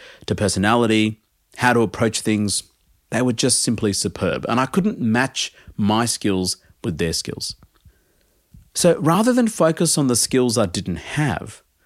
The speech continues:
I decided to focus on the skills that I did have. I used the three A's to become as good as I can possibly be at the things that I'm good at. Then I realised I was able to exploit those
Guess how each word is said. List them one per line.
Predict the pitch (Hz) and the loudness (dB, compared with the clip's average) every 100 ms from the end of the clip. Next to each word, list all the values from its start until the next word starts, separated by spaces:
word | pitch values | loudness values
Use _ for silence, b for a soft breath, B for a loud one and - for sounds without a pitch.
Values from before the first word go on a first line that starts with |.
| b b b b b - | b b b b b -6
I | 117 | -2
decided | 113 - 127 139 139 | 0 2 2 2 -2
to | - | -6
focus | - 101 - 107 | 0 0 0 -4
on | 110 | -2
the | 104 | -2
skills | - - 82 82 - | -2 -2 -4 -4 -2
that | 117 | -2
I | 123 | 0
did | 143 220 | 0 0
have. | 92 - - _ _ _ _ - - - - _ - | -2 -6 -14 _ _ _ _ -20 -20 -20 -20 _ -2
I | 131 175 | 2 4
used | 135 117 | 4 2
the | 117 | -2
three | - 131 | 0 2
A's | 160 208 - - _ _ B B B - | 2 0 -6 -10 _ _ B B B -2
to | |
become | 120 - 139 | 0 2 2
as | 127 113 | 2 -2
good | - 127 | 0 2
as | 160 | 4
I | 202 | 2
can | - 139 110 | 0 -2 -2
possibly | - 123 - 98 92 | -2 -2 -2 -2 -2
be | 90 196 143 82 98 b b b b | 0 0 0 -4 -8 b b b b
at | - 120 | -4 -4
the | 117 | -4
things | - 139 139 135 123 | 0 2 4 2 0
that | 123 | 0
I'm | 120 113 | 0 2
good | 135 | 0
at. | - - - _ _ _ _ _ - | -2 -8 -20 _ _ _ _ _ -2
Then | 147 302 | 2 4
I | |
realised | 220 123 104 90 107 - B B B | 6 4 4 2 0 -4 B B B
I | 117 | 4
was | 151 156 | 6 4
able | 143 139 | 2 0
to | 131 | -2
exploit | 120 - - 139 214 - | -2 -4 0 2 2 0
those | 87 78 95 - | 0 0 -2 -4